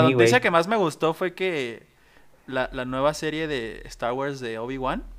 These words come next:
Speaker 1: que va a estar ya confirmado este Christian, no, ¿cómo se llama? Henry Christ-,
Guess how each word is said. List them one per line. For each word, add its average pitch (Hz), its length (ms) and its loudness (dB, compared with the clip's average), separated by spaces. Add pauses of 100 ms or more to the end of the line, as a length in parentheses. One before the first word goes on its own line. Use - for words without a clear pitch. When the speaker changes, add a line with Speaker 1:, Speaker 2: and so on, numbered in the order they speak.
(180)
Speaker 1:
que 123 100 -12
va 117 80 -4
a 120 40 -2
estar 127 280 -6
ya 120 180 -4
confirmado 120 460 -8
este 123 220 -12
Christian, 123 640 -10
no, 123 160 -2
¿cómo 233 100 -6
se - 80 -12
llama? 214 220 -8 (800)
Henry 139 240 -4
Christ-, - 280 -6